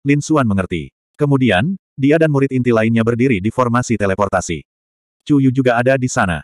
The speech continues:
Namun keduanya mendapat misi berbeda. Pada saat berikutnya, formasi teleportasi bersinar dan semua murid inti diteleportasi. Bagian timur dari hutan belantara timur. Pegunungan yang terus-menerus sangat megah dan megah.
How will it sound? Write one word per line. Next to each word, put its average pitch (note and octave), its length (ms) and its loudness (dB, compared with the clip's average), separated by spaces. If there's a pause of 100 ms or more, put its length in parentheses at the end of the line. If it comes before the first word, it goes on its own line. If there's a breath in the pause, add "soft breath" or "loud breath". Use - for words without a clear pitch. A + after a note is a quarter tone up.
(200)
Namun C#3+ 320 0
keduanya B2+ 400 2
mendapat A#2 400 0
misi C3+ 240 -2
berbeda. F#2+ 480 -2 (880)
Pada C#3+ 240 2
saat C3 240 -2
berikutnya, B2+ 560 0 (160)
formasi C3 400 0
teleportasi C3 480 0
bersinar A2+ 480 0
dan A2 80 2
semua B2+ 320 0
murid B2 240 0
inti A#2+ 320 -2
diteleportasi. F#2 720 -2 (880)
Bagian C#3+ 400 2
timur D3 240 2
dari A#2+ 240 2
hutan B2 240 0
belantara A#2 400 0
timur. F2+ 400 -2 (560)
Pegunungan C#3+ 480 2
yang C#3+ 80 0
terus-menerus B2+ 560 0
sangat A#2 240 0
megah B2+ 320 -2
dan A2 160 0
megah. F2+ 320 -4